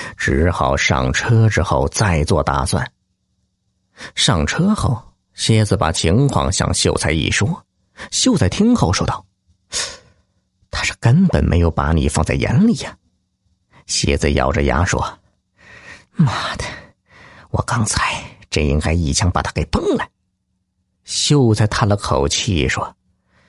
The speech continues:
：“哎，算了，你还是打电话给大哥，让他来决断。”其实，蛇哥此时正驾着一辆越野车跟在客车的后面。他这样做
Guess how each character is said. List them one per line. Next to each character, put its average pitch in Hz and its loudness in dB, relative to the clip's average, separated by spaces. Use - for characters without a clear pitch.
：“哎， - -6
算 - -2
了， - -4
你 69 0
还 - -6
是 - 0
打 - -2
电 71 -2
话 - -2
给 - -4
大 67 -2
哥， 107 -2
让 - -2
他 160 0
来 151 2
决 - -4
断。” - -6
其 170 0
实， 139 0
蛇 180 2
哥 208 0
此 - 0
时 - 2
正 196 4
驾 139 2
着 67 2
一 85 2
辆 117 4
越 143 4
野 64 2
车 190 0
跟 82 2
在 - 0
客 71 0
车 - -2
的 80 -2
后 101 0
面。 64 -2
他 135 2
这 131 2
样 110 4
做 104 2